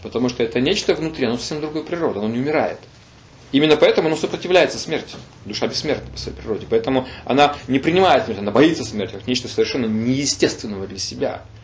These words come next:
Была бы смерть для нас естественной, мы бы ее легко принимали. Но для большинства людей, и у самих умирающих, и окружающих, э, это большая драма, что это неестественное состояние.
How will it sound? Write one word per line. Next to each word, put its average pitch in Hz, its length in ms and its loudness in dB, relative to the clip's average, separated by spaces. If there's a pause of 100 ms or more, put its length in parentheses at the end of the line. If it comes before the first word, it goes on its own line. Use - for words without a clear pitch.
(180)
Была 135 240 6
бы 139 60 4
смерть 147 240 2
для 143 100 2
нас 143 120 -2
естественной, 170 420 2
мы 151 60 -6
бы 156 60 2
ее 156 80 2
легко 151 200 -4
принимали. 185 560 -4 (300)
Но 120 200 6
для 117 140 4
большинства 143 580 2 (160)
людей, 127 480 4
и 135 140 4
у - 20 4
самих 127 360 -2
умирающих, 156 680 4
и 120 100 4
окружающих, 120 680 2
э, - 180 -8
это 110 140 -6
большая 143 320 0
драма, 139 360 0
что - 100 -10
это - 80 -12
неестественное - 380 -6
состояние. 104 580 -8